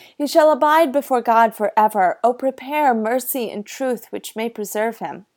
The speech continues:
So I will sing praise to your name forever, that I may daily perform my vows.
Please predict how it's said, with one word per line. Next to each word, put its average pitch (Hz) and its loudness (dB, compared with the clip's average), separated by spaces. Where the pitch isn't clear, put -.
So 226 -2
I 254 6
will 285 0
sing 202 -4
praise 254 -2
to 240 -10
your 226 0
name 208 -6
forever, 180 -6
that 208 0
I 220 2
may 196 -4
daily 202 -2
perform 185 -8
my 175 -10
vows. - -10